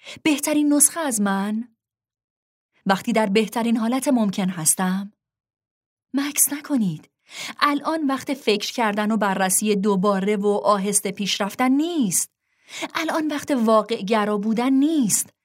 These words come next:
الان وقت این است که تا جایی که ممکن است بزرگ و بی‌پروا فکر کنید. اگر درست پیش بروید، این تمرین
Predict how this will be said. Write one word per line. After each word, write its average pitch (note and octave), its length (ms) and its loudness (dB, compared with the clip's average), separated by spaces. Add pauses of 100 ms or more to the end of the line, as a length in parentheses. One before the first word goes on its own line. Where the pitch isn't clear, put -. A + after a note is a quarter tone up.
(360)
الان D#4 340 0
وقت D4+ 220 0
این C4 160 4
است A#3+ 240 4
که A3+ 100 2
تا C4 160 2
جایی D4 360 0
که C4 140 0
ممکن G3+ 400 2
است C4 300 0 (320)
بزرگ C4+ 480 4
و B3 60 2
بی‌پروا B3 800 2
فکر D#3 360 -8
کنید. C#3 380 -12 (840)
اگر F#4+ 300 -4
درست G3 380 0
پیش F3 200 -4
بروید، A3+ 480 0 (200)
این A3 180 2
تمرین B3 500 0